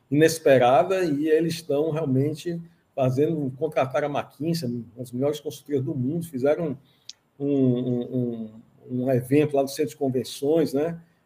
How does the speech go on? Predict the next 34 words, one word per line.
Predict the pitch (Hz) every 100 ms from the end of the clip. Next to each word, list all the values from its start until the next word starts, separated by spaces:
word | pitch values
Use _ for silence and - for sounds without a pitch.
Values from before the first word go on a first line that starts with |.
| _ 120
de, | 127 131 123 117 123
de, | 120 120 117 113
de, | - 117 113
de | 110 113 120 120
uma | 135
análise, | 131 131 131 127 - - -
é, | 123 113 - 117
é, |
swot, | - - 127 110 151 147 135 123 -
com, | 127 117 113 120
com | 123 117 107 -
planejamento, | 143 151 139 131 117 127 151 147 139 127 - _ _
juntando | 131 165 165 - 160 165
empresários, | 165 165 147 127 127 143 135
governo, | 135 180 135 131 147 147
academia. | 139 170 160 127 131 165 143 - _ _ -
É |
um | 269
negócio | 226 233 226
assim | 233 247
de | 254
você | 233 233 247
ficar | - 208
arrepiado, | 220 277 254 165 165
entendeu? | 131 139 180 196 170
De, | 170 208 208 214
de, | 196
de, | 214
rapaz, | 202 220 220
isso | 214
aqui | - 233
não | 226 214 226
é | 220
Ceará. | 214 254 190 120 -